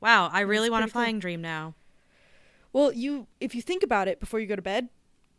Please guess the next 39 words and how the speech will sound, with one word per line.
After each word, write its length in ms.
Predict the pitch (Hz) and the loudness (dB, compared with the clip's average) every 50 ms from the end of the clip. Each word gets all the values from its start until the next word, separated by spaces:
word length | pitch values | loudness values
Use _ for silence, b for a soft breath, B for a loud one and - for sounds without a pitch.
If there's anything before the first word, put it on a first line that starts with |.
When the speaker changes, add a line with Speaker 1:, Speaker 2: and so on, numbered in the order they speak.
| _ _ - | _ _ -4
Speaker 2:
it 140 | - 220 226 | -2 -2 0
might 120 | 208 208 | 0 -2
happen. 260 | 208 185 - - - - - - - - - - - - | -4 -6 -10 -12 -18 -20 -20 -20 -20 -18 -16 -6 0 4
Um, 440 | 247 254 240 233 226 220 220 214 - _ _ _ _ _ _ _ _ _ | 4 6 6 6 4 2 0 -4 -6 _ _ _ _ _ _ _ _ _
your 140 | - 247 277 | 0 0 0
teeth 260 | - - 330 381 381 | 2 4 2 2 2
falling 280 | - 320 247 208 196 190 | 4 2 2 2 0 -2
out. 200 | 175 156 - - _ - | -6 -8 -8 -8 _ -6
This 160 | 262 - - | -4 -2 -2
has 100 | 440 392 | -2 -2
never 160 | 381 311 294 | -4 -4 -4
happened 260 | 226 233 226 - 208 | -6 -6 -6 -6 -8
to 80 | 170 82 | -10 -10
me, 60 | - | -10
but 100 | - 170 | -10 -8
Speaker 1:
Oh. 40 | 151 | -6
Speaker 2:
apparently 240 | 160 269 311 330 311 | -4 -4 -4 -4 -4
it's 80 | 269 - | -6 -8
a 60 | 190 | -6
very 180 | 233 226 220 | -6 -6 -6
common 400 | 196 - - 220 220 226 202 180 | -8 -10 -8 -6 -6 -6 -6 -8
thing. 140 | 170 - 196 | -8 -6 -2
Speaker 1:
Yeah, 200 | 196 170 156 160 - | 0 0 0 0 -2
I 80 | 175 185 | -4 -4
get 180 | 185 175 - | -6 -6 -6
that. 160 | 160 160 143 - - - | -8 -10 -10 -12 -16 -16
I 80 | 160 156 | -14 -14
get 100 | 160 - | -12 -12
that 180 | 147 147 147 _ _ - | -12 -14 -16 _ _ -16
pretty 200 | - 151 147 143 | -14 -12 -12 -12
often. 420 | 139 139 - - - 143 147 147 - _ _ _ | -12 -14 -16 -16 -16 -16 -16 -18 -20 _ _ _
What 100 | - 202 | -8 -6
does 100 | 196 180 | -6 -4
it 40 | 190 | -6
mean? 200 | 185 170 156 - - | -6 -8 -8 -8 -4
Speaker 2:
This 320 | 262 294 427 427 - - | 0 0 0 0 0 0
means 640 | 269 247 247 240 240 240 240 247 247 233 - - - - B B | 0 0 0 0 0 0 0 0 -2 -2 -4 -6 -6 -10 B B
<laughs> 140 | B B B | B B B
that 280 | 277 254 220 214 - | 6 6 6 6 2